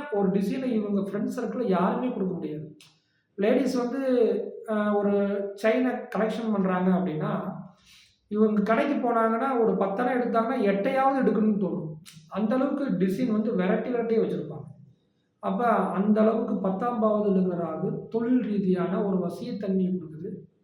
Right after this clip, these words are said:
ஒரு மிகப்பெரிய ஐஸ்வர்யத்தையும் கூட கொடுக்குது. இன்னொருத்தருக்கு சேம், இதே சிம்ம லக்னம், பத்துல ராகு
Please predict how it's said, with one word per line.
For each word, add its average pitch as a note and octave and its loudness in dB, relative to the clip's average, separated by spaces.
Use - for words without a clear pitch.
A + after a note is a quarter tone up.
ஒரு G#3+ 2
மிகப்பெரிய G#3+ 2
ஐஸ்வர்யத்தையும் G3 -4
கூட F#3 -10
கொடுக்குது. - -12
இன்னொருத்தருக்கு G#3+ 0
சேம், G#3+ 0
இதே G#3+ 2
சிம்ம G#3 0
லக்னம், F#3 -4
பத்துல G#3 -2
ராகு D#3 -6